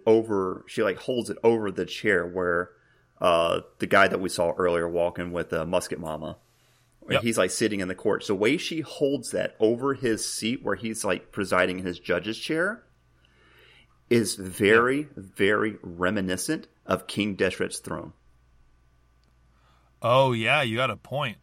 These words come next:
Speaker 1: It, with, it's got, you know, it's just got, like, the burning, but it's also got, like, the angled triangle and stuff around the chair.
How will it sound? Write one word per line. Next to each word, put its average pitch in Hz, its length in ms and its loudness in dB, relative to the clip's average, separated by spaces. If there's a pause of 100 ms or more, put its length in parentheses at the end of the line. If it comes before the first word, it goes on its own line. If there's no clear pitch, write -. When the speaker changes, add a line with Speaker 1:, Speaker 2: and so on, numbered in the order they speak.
Speaker 1:
It, 98 200 -2
with, 98 360 0
it's 101 160 -2
got, 98 340 4 (100)
you 104 80 -4
know, 95 120 0
it's 92 240 -2
just - 240 -6
got, 101 100 2
like, 98 140 0
the - 60 -10
burning, 107 380 0
but 98 40 -4
it's 87 120 -4
also 95 220 -2
got, 95 120 2
like, 92 200 2
the 90 240 -4
angled 101 340 0
triangle 98 640 -2
and 95 100 -8
stuff 101 240 2
around 90 480 2
the 92 80 -4
chair. 95 640 -2